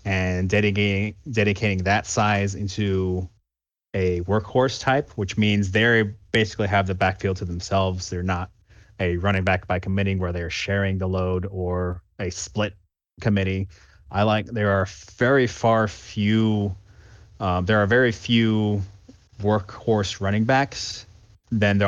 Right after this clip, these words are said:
are wide receivers. So that's why the value for running backs is gonna be so high for me.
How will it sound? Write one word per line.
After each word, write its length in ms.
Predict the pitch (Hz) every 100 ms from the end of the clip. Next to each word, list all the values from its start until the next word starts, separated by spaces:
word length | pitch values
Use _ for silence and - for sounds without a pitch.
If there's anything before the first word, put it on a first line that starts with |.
| 98
are 380 | 101 101 98 95
wide 240 | 95 92
receivers. 520 | 90 - 110 85 80
So 140 | - 98
that's 300 | 107 113 -
why 560 | 107 101 98 95 95 110
the 240 | 104 92
value 560 | 92 98 101 98 95 92
for 460 | 92 104 92 90 90
running 220 | 110 127
backs 240 | 98 90 101
is 60 |
gonna 140 | 104 92
be 80 | 90
so 160 | 95
high 240 | - 113 101
for 120 | 98
me. 240 | 82 80